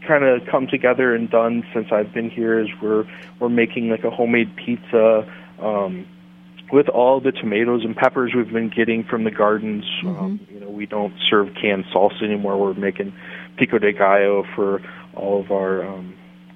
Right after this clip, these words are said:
Speaker 1: dishes that require salsa. And, um, we're using,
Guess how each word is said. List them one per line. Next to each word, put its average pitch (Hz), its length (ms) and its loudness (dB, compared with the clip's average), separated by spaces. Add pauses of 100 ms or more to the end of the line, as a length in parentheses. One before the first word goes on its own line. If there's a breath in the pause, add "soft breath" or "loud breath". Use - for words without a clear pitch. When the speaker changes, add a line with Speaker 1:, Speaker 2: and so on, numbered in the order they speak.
(260)
Speaker 1:
dishes 101 360 0
that - 80 -6
require 95 400 -2 (140)
salsa. 104 540 2
And, 90 140 -6 (540 loud breath)
um, 98 540 -6
we're 120 140 2
using, 117 580 0